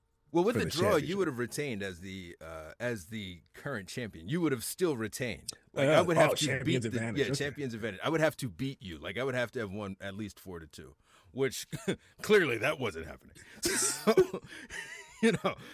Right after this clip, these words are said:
Speaker 1: but yeah, I would have to actually beat. So either, either four to two or one of the things that I predict, the thing that I predicted would have had to come
Speaker 2: Right.
Speaker 1: true and put me over, but it didn't happen. None of that.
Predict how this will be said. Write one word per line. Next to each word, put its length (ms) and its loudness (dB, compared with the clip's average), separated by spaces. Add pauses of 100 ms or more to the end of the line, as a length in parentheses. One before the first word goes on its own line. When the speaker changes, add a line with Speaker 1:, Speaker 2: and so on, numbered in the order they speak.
(120)
Speaker 1:
but 260 4
yeah, 220 4
I 20 4
would 140 8
have 120 4
to 120 -6
actually 400 0
beat. 340 -4 (100)
So 240 2
either, 460 4 (140)
either 400 4
four 240 -2
to 100 0
two 380 -2
or 360 2
one 220 -4
of 80 -6
the 80 -8
things 300 -6
that 120 -6
I 100 -6
predict, 520 -8
the 120 -10
thing 180 -8
that 100 -4
I 40 -2
predicted 540 -8 (200)
would 100 -10
have 100 -12
had 140 -8
to 80 -10
come 160 -8
Speaker 2:
Right. 160 -2
Speaker 1:
true 120 -6
and 80 -12
put 120 -16
me 120 -16
over, 220 -16
but 240 -18
it 80 -16
didn't 180 -14
happen. 260 -20 (220)
None 180 -4
of 80 -10
that. 140 -18